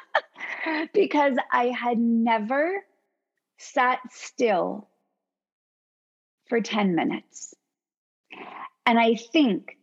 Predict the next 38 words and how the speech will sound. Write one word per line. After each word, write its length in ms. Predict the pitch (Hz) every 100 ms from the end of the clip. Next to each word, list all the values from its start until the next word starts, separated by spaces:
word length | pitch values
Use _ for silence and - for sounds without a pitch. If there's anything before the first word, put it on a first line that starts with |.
| _
that 180 | 220 208 220
the 120 | 214
whole 320 | 208 262 254
"what 180 | 214 -
was 200 | 208 202
next, 340 | 220 226 -
what 140 | 220 -
was 140 | 202
next, 320 | 208 208 208 208
what 120 | -
was 200 | 196 196
next" 360 | 190 190 - - - - - -
was 420 | 214 208 202 196
my 380 | 226 220 254 269
own 240 | 254 240 - -
effort 580 | 226 - 196 175 - - _ _ _ _ _ _ _ _ _ _ _ _ _ _
to 100 | 240
prevent 400 | 208 220 262 285
me 160 | 214 202
from 320 | - 208 196
sitting 380 | - 202 190 170
still, 340 | - 170 170
because 420 | 180 175 196 196
when 140 | 196 214
I 140 | 254
got 340 | 262 247 214
still, 720 | - - 254 220 165 233 294 - _ _ _ _
it 100 | -
was 200 | - 202
like, 360 | 202 202 190 - _
"Oh, 440 | 214 214 170 170 180 - _ _
what 160 | - 208
do 160 | 220 220
I 120 | 214
do 200 | 202 208
with 240 | 196 196
all 220 | 196 190
these 420 | 185 190 185 -